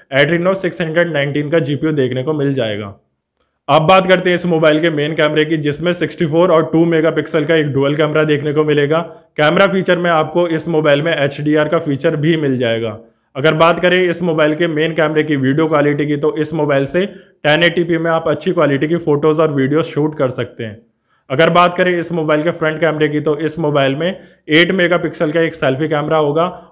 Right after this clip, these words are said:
और सेल्फी कैमरे की वीडियो क्वालिटी टेन एटी पी होगी। अब चलते हैं इस मोबाइल के अगले सेगमेंट की तरफ, जिसमें हम बात करेंगे इसकी मेमोरी के बारे में।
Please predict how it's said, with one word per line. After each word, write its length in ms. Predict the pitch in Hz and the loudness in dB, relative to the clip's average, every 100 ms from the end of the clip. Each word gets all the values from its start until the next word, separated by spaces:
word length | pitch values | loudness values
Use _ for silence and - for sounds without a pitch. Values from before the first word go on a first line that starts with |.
| 139 | -8
और 80 | |
सेल्फी 380 | 139 156 165 185 | 0 2 2 2
कैमरे 280 | 175 160 165 | 2 2 0
की 120 | 165 | 0
वीडियो 300 | 151 139 156 | 0 0 0
क्वालिटी 400 | 151 135 135 160 | 0 0 0 -2
टेन 240 | 156 135 131 | -2 -2 -2
एटी 240 | 131 131 | -2 -2
पी 160 | 127 156 | -2 -4
होगी। 380 | 113 110 107 101 _ _ _ _ _ _ _ _ - | -4 -6 -8 -10 _ _ _ _ _ _ _ _ -2
अब 140 | 139 147 | 0 4
चलते 280 | 190 185 | 4 4
हैं 100 | 196 | 0
इस 120 | 185 180 | 0 0
मोबाइल 300 | 165 160 160 | 2 2 4
के 80 | |
अगले 240 | 170 156 170 | 0 2 0
सेगमेंट 380 | 175 165 160 151 | 0 -2 -2 -2
की 60 | |
तरफ, 220 | 156 156 | -2 -2
जिसमें 320 | 156 151 151 185 | 0 -2 0 0
हम 120 | 175 | 2
बात 180 | 156 147 | 2 2
करेंगे 320 | 156 151 160 | -2 0 -2
इसकी 220 | 156 165 | -2 -2
मेमोरी 360 | 147 131 139 151 | 0 0 0 0
के 80 | |
बारे 240 | 160 151 160 | 2 2 2
में। 260 | 170 180 | 0 -6